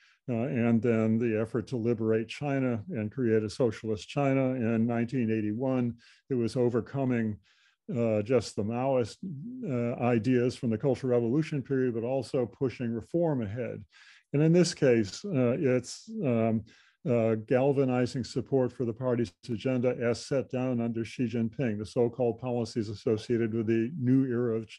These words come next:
of socialism with Chinese characteristics. Now, it, I think there is a certain amount of criticism of the past. I think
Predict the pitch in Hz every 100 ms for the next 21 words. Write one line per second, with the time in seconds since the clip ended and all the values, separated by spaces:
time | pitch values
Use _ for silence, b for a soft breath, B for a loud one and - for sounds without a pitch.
0 | 226 143 101 139 120 139 113 120 107 135
1 | 117 113 113 127 110 117 120 156 - 123
2 | - - B B B B B B 175 147
3 | 139 214 247 240 226 240 180 170 214 233
4 | 147 - 185 180 156 143 170 143 156 185
5 | 156 160 147 110 - 208 131 - 170 175
6 | 156 147 135 131 131 - 131 123 120 117
7 | - - 156 147 - 143 123 117 110 -
8 | 143 139 135 - 127 110 123